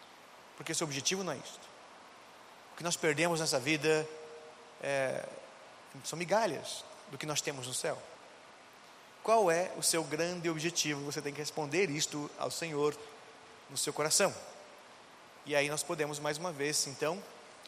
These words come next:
orarmos. E confrontarmos as nossas almas. E nós podemos fazer isto com o objetivo em todos os momentos. Se você tiver qualquer angústia perturbando a sua mente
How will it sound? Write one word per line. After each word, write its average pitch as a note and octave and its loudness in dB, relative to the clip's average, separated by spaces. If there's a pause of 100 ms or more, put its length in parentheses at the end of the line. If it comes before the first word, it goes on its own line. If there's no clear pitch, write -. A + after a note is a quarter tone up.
(160)
orarmos. C#3+ 2 (1900)
E D#3 -12
confrontarmos F#3+ 6
as D#3 0
nossas C#3 2
almas. - -4 (1000)
E F#3 2
nós A3 8
podemos A#3 8
fazer E3+ 10
isto E3 6
com F3 4
o E3+ 6
objetivo D3 6 (300)
em G#3 0 (420)
todos G3 8
os D#3+ 0
momentos. C#3+ -4 (1200)
Se - 4
você F3 2
tiver G#3+ 4
qualquer G#3+ 4
angústia D#3+ 0 (140)
perturbando E3 2
a D3 6
sua D3+ 4
mente C#3 -4